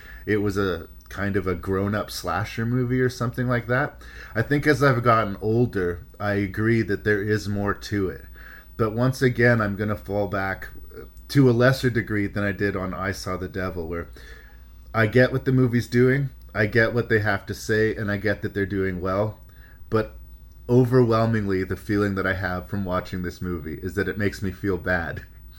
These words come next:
It makes me feel bad about the world. It makes me feel bad about humanity. It makes me feel bad that this movie needs to exist or does <laughs> exist.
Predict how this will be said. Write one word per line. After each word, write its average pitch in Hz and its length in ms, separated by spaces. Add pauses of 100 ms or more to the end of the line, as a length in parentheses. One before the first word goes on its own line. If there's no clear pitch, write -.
(400)
It 104 100
makes 139 180
me 135 60
feel 127 160
bad 120 260
about 120 240
the 117 80
world. 117 400
It 98 80
makes 104 160
me 117 80
feel 113 160
bad 101 260
about 101 200
humanity. 101 520
It 92 80
makes 110 160
me 117 80
feel 113 140
bad 107 300
that 110 100
this 110 160
movie 110 300
needs 107 340
to 110 120
exist 104 380
or 107 60
does - 340
<laughs> - 40
exist. 127 580